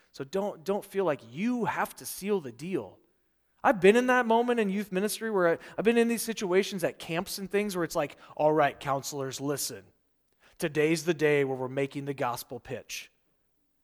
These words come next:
And you need to be ready to pray with these kids. And you're like, "Oh my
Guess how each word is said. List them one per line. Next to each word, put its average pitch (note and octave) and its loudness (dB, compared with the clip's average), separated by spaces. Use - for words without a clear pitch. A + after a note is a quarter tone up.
And C#3 -6
you F3 -2
need E3 -2
to C#3+ -2
be B2+ -6
ready A#2+ -6
to A2+ -16
pray G#2+ -16
with G#2+ -18
these G2+ -20
kids. - -18
And C3 -12
you're B2+ -10
like, A#2 -12
"Oh B3+ -6
my A2 -8